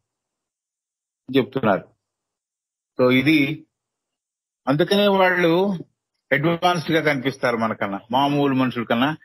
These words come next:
అడ్వాన్స్డ్ గా ఎందుకు కనిపిస్తారంటే వాళ్ళు చేసిన సాధన వల్ల వారు మిగతా సుడి ఆకారాలని యాక్టివేట్ చేశారు కాబట్టి.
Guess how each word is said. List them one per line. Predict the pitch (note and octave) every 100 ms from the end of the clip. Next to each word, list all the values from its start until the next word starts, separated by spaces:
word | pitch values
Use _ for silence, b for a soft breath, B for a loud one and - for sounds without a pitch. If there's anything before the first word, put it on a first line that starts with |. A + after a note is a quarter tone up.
| b A2
అడ్వాన్స్డ్ | A#2 C3+ C3 -
గా | A#2
ఎందుకు | A#2 B2
కనిపిస్తారంటే | B2+ A#2+ B2 - B2 A#2 B2 A#2
వాళ్ళు | C#3 B2 A2+ B2+
చేసిన | B2+ B2+
సాధన | A#2 - A2+ A#2+ B2 A#2+
వల్ల | A2+ F#2+ F#2+ C#3+ E3+ _ _ _ _
వారు | A2 A#2+ D3+ F3 - _ _ -
మిగతా | B2 D3+ D3 D#3 E3 D3+ - _ _ _ _ _ _ _ _ _ _
సుడి | - D#3 D#3
ఆకారాలని | D3+ C#3+ C#3+ C3+ B2+ C3 D#3+
యాక్టివేట్ | D3+ C#3 D#3 C#3+ C#3 C3
చేశారు | A2+ A#2 G2
కాబట్టి. | F#2+ E2 -